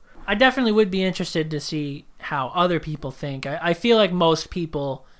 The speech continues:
wouldn't want this, but I always hold on to the ideal, even though I know it's not entirely realistic,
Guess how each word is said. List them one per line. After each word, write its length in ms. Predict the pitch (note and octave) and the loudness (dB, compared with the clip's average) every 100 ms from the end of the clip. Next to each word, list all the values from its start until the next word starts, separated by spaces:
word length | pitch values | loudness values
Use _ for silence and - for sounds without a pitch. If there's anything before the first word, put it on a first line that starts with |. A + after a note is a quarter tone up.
| - - - - | -20 -20 -20 -8
wouldn't 460 | F#3 F#3+ G#3+ F#3+ D#3 | 0 4 4 4 0
want 320 | D3+ C#3+ - | -2 -2 -6
this, 460 | B2 - - - - - - E3 | -16 -14 -14 -16 -20 -20 -12 -4
but 420 | E3 A3 G3+ - _ _ _ - | 4 6 6 0 _ _ _ 4
I 140 | F#3+ | 4
always 380 | F#3+ A#3 B3+ A#3 | 6 6 4 4
hold 200 | A3 G3+ | 4 6
on 220 | G3 F#3+ | 6 4
to 100 | F3+ | 0
the 160 | E3 D#3+ | -2 -2
ideal, 540 | C#3+ D3+ D3+ C3 A2 D3 | -2 -4 -4 -6 -6 -6
even 260 | E3 F3+ | -2 0
though 140 | F3 E3 | 2 2
I 100 | D#3+ | 2
know 200 | D#3+ D#3 | 2 0
it's 180 | D3+ | -2
not 140 | D#3 D3+ | -2 -2
entirely 460 | D3+ D#3 D3+ C#3+ | -2 -2 -2 -2
realistic, 720 | C#3+ C#3+ C3+ B2+ - C#3+ - | -2 -4 -4 -8 -12 -14 -20